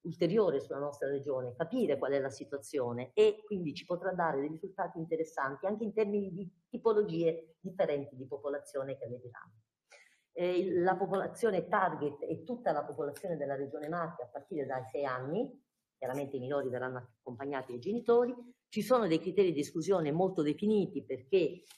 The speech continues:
le persone che hanno febbre non si devono muovere di casa, non devono andare a fare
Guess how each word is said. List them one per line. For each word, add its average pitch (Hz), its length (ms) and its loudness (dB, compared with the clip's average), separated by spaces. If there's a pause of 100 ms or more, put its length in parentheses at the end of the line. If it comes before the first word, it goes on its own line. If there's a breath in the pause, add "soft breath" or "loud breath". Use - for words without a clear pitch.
le 160 120 2
persone 165 360 2
che 170 80 0
hanno 165 160 2
febbre 175 360 2
non 180 200 0
si 180 140 -6
devono 156 280 2
muovere 156 280 2
di 151 100 -6
casa, 180 320 4
non 175 220 0
devono 160 240 2
andare 151 280 2
a 143 60 -4
fare 139 380 0